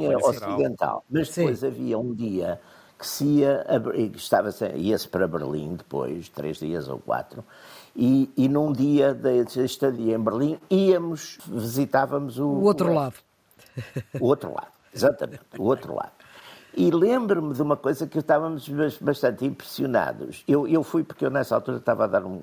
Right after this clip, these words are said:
Speaker 2: estava a dar umas aulas na, na Católica com o Artur Anselmo e o Artur, o Artur não sei porquê não, não, não podia ir ou não queria ir, perguntou-me e eu fui, achei, achei
Speaker 3: Ah.
Speaker 2: graça e fui. E fui nessa qualidade,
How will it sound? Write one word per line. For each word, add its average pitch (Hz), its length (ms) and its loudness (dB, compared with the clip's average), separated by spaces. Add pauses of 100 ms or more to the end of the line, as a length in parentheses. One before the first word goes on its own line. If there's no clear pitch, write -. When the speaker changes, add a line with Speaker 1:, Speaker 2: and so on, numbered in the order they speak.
Speaker 2:
estava 107 240 0
a 104 40 4
dar 95 160 2
umas 98 220 -4
aulas 98 280 0
na, 90 180 -4
na 92 340 -4
Católica 104 960 0
com 92 140 -4
o 92 40 0
Artur 90 220 -6
Anselmo 110 580 -2
e 107 80 -4
o 104 80 0
Artur, 107 440 -2
o 101 80 -2
Artur 117 240 -6
não 98 120 -6
sei - 160 -10
porquê - 280 -8
não, 87 240 -6
não, 71 200 -8 (120)
não 71 120 -10
podia 62 280 -8
ir 71 200 -4
ou 76 80 -4
não 69 120 -10
queria 62 220 -8
ir, - 60 -10
perguntou-me 87 420 -8 (460)
e 95 80 0
eu 98 80 4
fui, 58 360 -8
achei, - 260 -6
achei 151 280 -4
Speaker 3:
Ah. 175 40 -4
Speaker 2:
graça 73 320 -8
e 85 160 -10
fui. - 140 -18 (300)
E 98 80 0
fui 92 180 -2
nessa 107 280 -2
qualidade, 80 540 -4